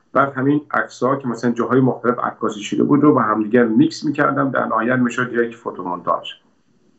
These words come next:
و خب کارهایی هم هست از اون موقع آنلاین، هم تو اینستا هم هستش، هم تو اونلاین. ولی مثلاً از سالای مثلاً دو هزار و چهارده پونزده دیگه، که دیگه اینستا یه کمی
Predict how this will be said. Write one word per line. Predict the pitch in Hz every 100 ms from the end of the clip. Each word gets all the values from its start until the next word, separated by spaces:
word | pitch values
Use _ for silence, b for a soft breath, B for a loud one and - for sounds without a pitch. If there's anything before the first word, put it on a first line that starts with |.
| _ _ _ -
و | 107
خب | - 117 120
کارهایی | 123 131 139
هم | 135
هست | 127 131 123
از | 113
اون | 107
موقع | 104 101
آنلاین، | 104 101 107 104
هم | 104 110 - B B B -
تو | 123
اینستا | 117 - 131
هم | 135 131
هستش، | 123 117 113
هم | 110
تو | -
اونلاین. | 101 - - b b b b 156
ولی | 202
مثلاً | 226 208 214
از | - -
سالای | - - 165 170 196 180
مثلاً | 156 151 160 170 160 - _ _ _ _ _ _ _ - 120 -
دو | 135 135
هزار | 135 131 120 135 135 135
و | 135 131 131 131 131 127 - _ _ _ _ _
چهارده | - 143 143 139
پونزده | 113 - 135 131 131 120 143
دیگه، | 135 107 104 98
که | 98
دیگه | 107 110 135
اینستا | 127 117 113 - 131 127
یه | 127
کمی | - 117 117 110